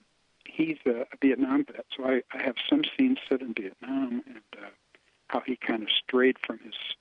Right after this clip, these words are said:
his wealthy East Coast family and, and wanted to be his own person, and then was wounded in Vietnam. Uh, and,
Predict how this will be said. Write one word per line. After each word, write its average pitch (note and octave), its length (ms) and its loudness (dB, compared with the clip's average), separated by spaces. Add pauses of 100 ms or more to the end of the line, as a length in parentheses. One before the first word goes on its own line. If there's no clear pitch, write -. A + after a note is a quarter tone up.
(140)
his A#2 100 -16 (180)
wealthy A2+ 500 -8
East - 180 -14
Coast - 380 -4
family A2+ 480 -14
and, G#2 100 -20 (720)
and - 160 -20
wanted A2+ 120 -6
to B2 60 -6
be A#2+ 140 2
his A#2 160 0
own A2 200 -18
person, A2 420 -2
and G#2 160 -16
then A2+ 200 -16 (460)
was - 200 -6
wounded C3 300 6
in A#2+ 60 -10
Vietnam. G#2+ 500 -4 (840)
Uh, A#3 160 -16 (260)
and, A#3+ 240 -12